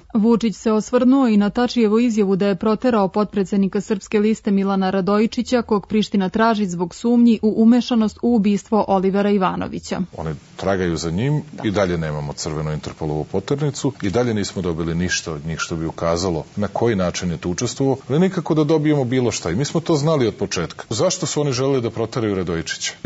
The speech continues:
Speaker 2: Oni su želeli da oslabe srpsku odbranu severa Kosova.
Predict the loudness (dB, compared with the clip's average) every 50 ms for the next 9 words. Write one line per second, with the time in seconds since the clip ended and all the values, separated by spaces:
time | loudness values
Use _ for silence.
0 | -2 0 0 0 0 0 -2 0 0 2 2 2 2 2 0 0 -4 -4 -2 0
1 | 2 2 2 0 0 -2 -2 0 0 -2 -2 -2 -2 -4 -4 -4 -6 -10 -8 -4
2 | -4 -4 -4 -4 -8 -8 -4 -4 -2 -2 -2 -2 -2 -2 -2 -2 -4 -6 -8 -10
3 | -6 -4 -2 -2 0 0 -2 -2 -4 -4 -6 -6 -6 -8 -10 -10 -12